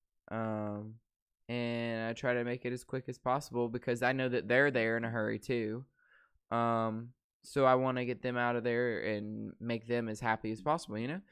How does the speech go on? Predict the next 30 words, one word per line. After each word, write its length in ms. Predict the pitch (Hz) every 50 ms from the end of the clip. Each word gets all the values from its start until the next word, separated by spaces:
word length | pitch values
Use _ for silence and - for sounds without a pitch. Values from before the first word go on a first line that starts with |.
| - 277 - - _ -
So 400 | - - 208 208 208 214 202 202 _ _ _ _ _ _ _ _ _ _ _ _ _ -
I 60 | 165
feel 160 | - - 185
like 240 | 170 170 170 - - _ _ _ -
you 220 | 135 147 151 143
gotta 200 | 160 156 151 151
mix, 280 | 151 151 143 - _ -
you 140 | - 139 135
gotta 140 | 147 139 139
find 180 | 143 139 139
the 60 | 131
right 120 | 131 123 -
combination 540 | - 147 139 135 135 127 127 131 - 127 117
of 80 | 110
speed 480 | - - - 135 123 123 123 123 123 113
and, 220 | 110 110 107 107
um, 360 | 104 104 104 107 107 110 117 _ _ _ _ _ _ _ _ _ _ _ -
like, 360 | 117 110 104 101 101 - - _ _ _ _ _ _ _ _
happiness. 460 | - - 139 131 - 123 117 110 -
Why 140 | - 143 175
did 100 | 403 403 466
my 60 | 392
C 180 | - - - 196
P 120 | - 180
U 140 | - 180 202
just 140 | 175 131 -
spike? 320 | 185 - 202 110 98 - -
That's 180 | - 160 _ _ -
weird. 320 | - - - - 113 120 _ _ _ _ _ - -
Huh. 120 | 170 135